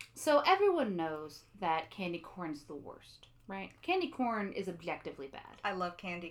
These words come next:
Speaker 2: corn. Fight me.
Speaker 1: Okay, we will have to fight after
Speaker 2: <laughs>
Speaker 1: this.
Speaker 2: Okay.
Speaker 1: But I will say there is something worse than candy corn. And candy corn needs to at least get addressed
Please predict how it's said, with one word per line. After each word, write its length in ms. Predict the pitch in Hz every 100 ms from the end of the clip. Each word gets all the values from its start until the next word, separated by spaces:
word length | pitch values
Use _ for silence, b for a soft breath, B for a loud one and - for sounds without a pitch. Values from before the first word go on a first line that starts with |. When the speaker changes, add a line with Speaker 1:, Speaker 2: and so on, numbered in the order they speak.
| -
Speaker 2:
corn. 380 | 170 156 151 156
Fight 280 | - - -
me. 240 | 82 180 -
Speaker 1:
Okay, 260 | 202 190 175
we 120 | 180
will 120 | 196 214
have 200 | 233 262
to 80 | 269
fight 260 | 233 196
after 280 | 170 156 -
Speaker 2:
<laughs> 20 |
Speaker 1:
this. 140 | 277 -
Speaker 2:
Okay. 380 | 571 - 285 302 B B -
Speaker 1:
But 240 | 208 302
I 120 | 254 240
will 200 | 294 415
say 180 | 330
there 200 | 233 254
is 100 | 269
something 560 | 269 330 370 359 294 277
worse 640 | 370 254 190 - - - - - - -
than 240 | 190 220 220
candy 400 | - 208 190 165
corn. 320 | 156 127 - - - - _ _ _ _ _ _ _
And 300 | - 180 175
candy 260 | 175 220 247
corn 300 | 247 262 233
needs 260 | 247 240 -
to 120 | 233
at 80 | 226
least 500 | 269 330 330 262 -
get 140 | 233
addressed 640 | 214 190 196 202 185 - -